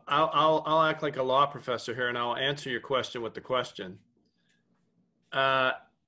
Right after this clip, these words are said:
I, I think I have a few thoughts on those too, but I think there's another huge one that can't be fixed by U S legislation or regulation, but needs to be fixed.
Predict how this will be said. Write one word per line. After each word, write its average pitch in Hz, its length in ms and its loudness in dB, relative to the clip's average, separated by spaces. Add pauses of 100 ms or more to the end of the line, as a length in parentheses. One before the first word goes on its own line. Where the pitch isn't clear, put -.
(160)
I, 165 460 2 (340)
I 151 160 2
think 170 540 -2 (760)
I 151 140 -2
have 160 140 6
a 147 80 2
few 170 240 -2
thoughts 139 320 2
on 123 160 2
those 120 200 0
too, 127 200 -4
but 113 180 -2
I 117 100 0
think 147 220 -6
there's 131 220 -2
another 123 400 2
huge 135 440 -6
one 113 500 -4 (500)
that 117 640 0 (680)
can't 156 360 0
be 143 120 -4
fixed - 420 -4
by 123 240 0
U 120 300 0
S - 440 -2
legislation 127 640 -4
or 120 40 -8
regulation, 120 520 -2
but 113 140 -6
needs 123 300 -6
to 113 60 -12
be 107 160 -8
fixed. - 520 -6